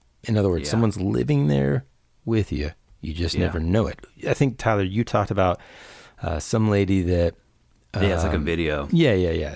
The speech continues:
Speaker 1: That,
Speaker 2: Mm-hmm.
Speaker 1: uh, you know, or, or like, an-, there was another one where this guy sees this lady coming out and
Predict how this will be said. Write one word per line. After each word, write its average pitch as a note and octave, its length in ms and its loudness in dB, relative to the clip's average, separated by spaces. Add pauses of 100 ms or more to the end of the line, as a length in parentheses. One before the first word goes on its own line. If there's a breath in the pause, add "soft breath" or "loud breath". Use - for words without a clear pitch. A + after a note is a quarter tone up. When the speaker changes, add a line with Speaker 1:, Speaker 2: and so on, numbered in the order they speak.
(120)
Speaker 1:
That, F#2 220 0
Speaker 2:
Mm-hmm. F#2+ 220 0
Speaker 1:
uh, D#2+ 500 -2 (220)
you F#2 220 -6
know, D#2+ 220 -4 (100)
or, B2+ 120 2
or A#2+ 180 0
like, G2+ 320 0
an-, G2 160 2
there G#2 240 2
was F#2 100 2
another G2 200 2
one F#2 100 2
where F2+ 100 0
this E2+ 160 -6
guy D#2+ 260 -4
sees E2+ 220 -4
this E2 160 -6
lady D#2+ 460 -4
coming F2+ 320 -2
out E2 260 -2
and D#2 180 -4